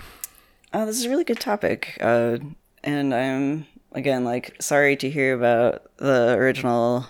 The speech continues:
poster's struggles, but I'm glad to have gotten the question because I feel like it's a good time to talk about mental health. Um, and I'm sure there's more that we could get into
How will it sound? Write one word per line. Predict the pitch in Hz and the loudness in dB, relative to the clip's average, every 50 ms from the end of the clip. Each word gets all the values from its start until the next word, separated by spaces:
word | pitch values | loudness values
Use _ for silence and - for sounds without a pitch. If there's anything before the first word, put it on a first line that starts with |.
| - - - _ _ _ | -18 -20 -20 _ _ _
poster's | - - 117 113 - - 123 123 117 117 117 110 | -4 -4 -4 -4 -2 -2 0 0 0 0 -2 -2
struggles, | - - - - 117 113 110 110 107 107 113 110 - - | -4 -6 -2 0 0 0 2 0 0 0 -2 -4 -6 -10
but | _ - 120 120 117 117 104 - - | _ 2 4 4 6 4 2 2 0
I'm | 120 120 120 117 113 113 | 0 0 0 0 0 -2
glad | 110 - 139 143 123 | 2 4 4 4 4
to | 123 | 2
have | 147 139 117 117 | 0 0 -2 2
gotten | - 127 127 - - 123 117 | 4 2 2 4 2 0 -2
the | 110 107 | -2 -4
question | _ - 110 107 - - 104 92 110 | _ -2 -2 -2 -2 -4 -4 -4 -4
because | 110 110 - 104 101 113 101 | -4 -4 -6 -8 -6 -6 -6
I | - 123 | -6 -6
feel | - - 117 | -6 -4 -4
like | 120 110 - | -4 -4 -4
it's | 120 - - - - _ _ - _ _ _ _ _ - | -6 -6 -6 -8 -10 _ _ -20 _ _ _ _ _ -8
a | 160 | -2
good | - 135 131 - | 2 2 0 2
time | - 139 131 | 2 0 2
to | 123 131 | 2 2
talk | 151 139 131 - | 0 0 -2 0
about | 127 127 127 - | 2 2 4 4
mental | 127 135 131 123 110 107 | 4 2 2 2 0 0
health. | 117 113 110 123 127 - - _ _ _ _ _ - | 0 0 -2 -2 -4 -8 -18 _ _ _ _ _ -8
Um, | - 127 123 131 127 120 120 120 123 131 - _ _ _ _ _ _ _ - _ - _ _ _ _ _ _ _ _ | -6 -4 -4 -4 -4 -4 -4 -6 -8 -8 -12 _ _ _ _ _ _ _ -20 _ -20 _ _ _ _ _ _ _ _
and | - 135 131 123 117 | -2 0 0 2 0
I'm | 120 | 0
sure | 127 - 143 131 | 2 4 4 4
there's | 127 120 113 | 4 2 0
more | 131 123 127 127 120 | 0 0 0 0 0
that | 113 - | 0 0
we | - 135 | -2 -2
could | 120 - 104 - | -4 -6 -6 -4
get | 113 110 | -4 -2
into | 113 120 120 - 117 117 113 113 | 0 -2 -4 -2 -2 -4 -4 -4